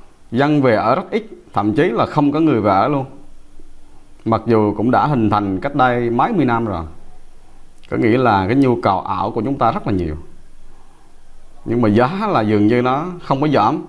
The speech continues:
Bàn về biện pháp ổn định thị trường bất động sản, ngăn chặn và xóa bỏ tình trạng bong bóng và giá ảo, ông Nguyễn Văn Đính cho rằng chúng ta cần phải gỡ nút thắt về nguồn cung. Bởi hiện nay cả nước của chúng ta đang có rất nhiều dự án đang đắp chiếu,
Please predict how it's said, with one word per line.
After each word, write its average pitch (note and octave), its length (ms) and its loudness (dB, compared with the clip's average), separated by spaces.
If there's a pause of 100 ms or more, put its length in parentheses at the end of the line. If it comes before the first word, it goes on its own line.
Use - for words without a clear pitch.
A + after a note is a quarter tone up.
(1040)
Bàn A#2+ 380 2
về A#2+ 200 4
biện G#2+ 180 2
pháp C#3+ 160 2
ổn C#3+ 240 2
định F#2 460 -2
thị A2 140 2
trường A#2+ 180 4
bất E3+ 100 0
động C3 140 -4
sản, C3+ 520 2
ngăn D#3 300 6
chặn G#2+ 300 0
và G#2+ 160 2
xóa D3+ 280 2
bỏ C#3+ 220 2
tình B2 180 -2
trạng G#2 200 0
bong C3 180 0
bóng D#3 240 0
và C3+ 120 2
giá G#2+ 160 2
ảo, G#2 400 2
ông C3+ 160 0
Nguyễn B2 200 4
Văn C#3 160 4
Đính D3 260 2
cho C3+ 200 4
rằng G#2+ 220 0
chúng D3+ 160 0
ta C3 160 2
cần G2 420 0
phải G2 340 2
gỡ A#2 320 2
nút F3 160 4
thắt F3 240 0
về A2+ 160 2
nguồn G2 200 0
cung. C3+ 240 2 (2000)
Bởi A#2 180 4
hiện B2 260 2
nay C#3+ 140 4
cả A2 140 0
nước D#3 260 2
của A2+ 80 -2
chúng C#3+ 160 2
ta B2+ 300 2
đang B2+ 260 2
có C#3+ 220 2
rất A#3 160 -2
nhiều A#2 240 6
dự F#2 140 0
án C#3+ 340 4
đang B2+ 280 2
đắp F3+ 200 -2
chiếu, G3 260 2